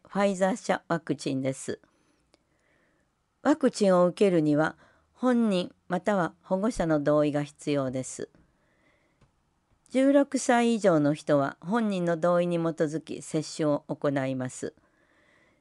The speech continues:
十二歳から十五歳の人は本人や保護者の同意に基づき接種を行います。予診票に保護者の署名をした上、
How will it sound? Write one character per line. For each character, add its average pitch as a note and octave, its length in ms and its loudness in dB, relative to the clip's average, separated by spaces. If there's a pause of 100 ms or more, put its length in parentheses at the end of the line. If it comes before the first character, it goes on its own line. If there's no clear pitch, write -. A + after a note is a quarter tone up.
(420)
十 C#4 220 4
二 C#4+ 160 8
歳 F#3+ 240 2
か F3 100 2
ら E3 140 4
十 G3+ 240 4
五 F3+ 120 2
歳 D#3 240 0
の C#3+ 140 0
人 D3 300 0
は C#3 180 -2 (340)
本 A#3 360 0
人 F#3 220 0
や F#3 260 2
保 F3 160 -6
護 G3+ 100 2
者 G3 160 0
の D#3+ 140 2
同 D#3 260 2
意 D#3 80 0
に D#3 80 0
基 D3+ 40 2
づ D3+ 420 0
き - 260 -10
接 - 340 -6
種 D#3 100 -2
を C#3+ 200 -2
行 C#3 220 -6
い C3 240 -4
ま C3 160 -8
す。 - 240 -10 (1400)
予 G3 140 4
診 A#3 260 2
票 A3 200 4
に G#3+ 220 -2
保 G3 160 -6
護 G#3+ 120 0
者 G#3+ 160 -2
の F#3 140 0
署 F#3 180 0
名 F3+ 240 2
を F3+ 100 0
し - 80 -8
た E3+ 200 0
上、 E3 260 -2